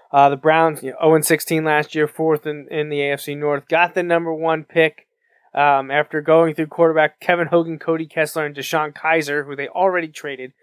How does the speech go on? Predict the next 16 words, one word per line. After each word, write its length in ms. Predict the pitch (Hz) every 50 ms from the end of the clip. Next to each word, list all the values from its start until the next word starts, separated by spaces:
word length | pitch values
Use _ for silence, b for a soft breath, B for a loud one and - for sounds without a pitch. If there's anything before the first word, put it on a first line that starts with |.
| b b b b
to 140 | - - 160 147
the 80 | 139
Packers. 720 | - - 180 202 214 185 - 139 139 156 175 170 - - _ b b b b b b b b
Uh, 480 | - 127 123 123 127 127 127 135 135 139 - _ _
they're 320 | 233 160 147 147 147 147
in 160 | 151 156 151
an 220 | 151 147 139 143 156 180
entire 440 | 165 151 143 - - 202 226 240 208
new 140 | 185 185 175
direction 680 | 165 151 151 156 156 - - - 147 147 160 170 160 - -
because 380 | 160 151 - - 170 165 151
of 140 | 151 147 139
not 240 | 143 143 139 135 143
winning 240 | 147 139 139 135 135
a 80 | 127
game. 360 | 123 127 117 113 117 131 151